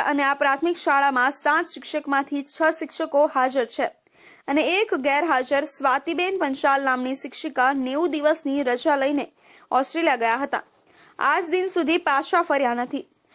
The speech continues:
જેને લઈને શાળાના આચાર્યએ તેઓના વતનમાં નોટિસ મોકલી હોવાનું જણાવી રહ્યા છે. આવા શિક્ષકો સામે કાર્યવાહી કરવામાં આવે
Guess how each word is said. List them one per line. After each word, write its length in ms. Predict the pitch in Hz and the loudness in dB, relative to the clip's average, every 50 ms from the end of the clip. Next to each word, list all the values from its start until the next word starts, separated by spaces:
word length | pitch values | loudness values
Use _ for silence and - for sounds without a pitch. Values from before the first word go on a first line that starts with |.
| - - - - | -20 -20 -12 -6
જેને 260 | - 302 294 285 285 | -2 0 2 4 4
લઈને 300 | 294 302 294 277 285 311 | 4 4 2 2 2 0
શાળાના 520 | 302 - 330 285 285 311 339 370 392 370 320 | 2 2 2 4 4 4 2 2 2 2 2
આચાર્યએ 760 | 294 285 - 349 320 311 339 330 311 269 262 277 285 302 320 311 - | 2 2 2 2 2 2 2 2 2 2 2 2 2 0 0 -2 -4
તેઓના 460 | - 302 294 311 339 359 311 320 330 320 | 0 2 4 6 6 6 4 4 4 2
વતનમાં 580 | 240 254 254 254 311 330 320 285 285 294 269 262 | 2 0 0 2 2 2 4 4 2 2 0 -2
નોટિસ 380 | 254 269 262 - 349 339 - | -4 -4 -2 -2 -2 0 0
મોકલી 340 | 294 254 254 - 285 277 294 | -2 -4 -4 -4 -4 -4 0
હોવાનું 420 | 294 277 262 269 269 262 269 269 262 | 2 2 2 2 2 0 -2 -4 -4
જણાવી 420 | - 277 247 254 269 262 254 226 | -4 -2 0 0 0 0 0 0
રહ્યા 220 | 226 220 220 233 233 | 0 0 0 -2 -2
છે. 160 | - 294 254 - _ _ _ _ _ _ _ - - - - | -4 -6 -6 -8 _ _ _ _ _ _ _ -20 -20 -18 -8
આવા 240 | - - 277 320 359 | -2 0 2 2 2
શિક્ષકો 380 | 370 381 - - 392 339 359 370 | 0 -2 -2 -2 -2 0 0 0
સામે 300 | 359 392 349 330 277 294 302 | 2 2 2 2 2 2 0
કાર્યવાહી 540 | 302 311 302 311 330 359 349 330 339 359 349 | 2 2 2 2 2 2 2 2 2 0 0
કરવામાં 420 | - 294 269 277 294 302 311 294 269 | 0 0 2 4 2 4 4 4 2
આવે 200 | 254 240 262 | 4 4 4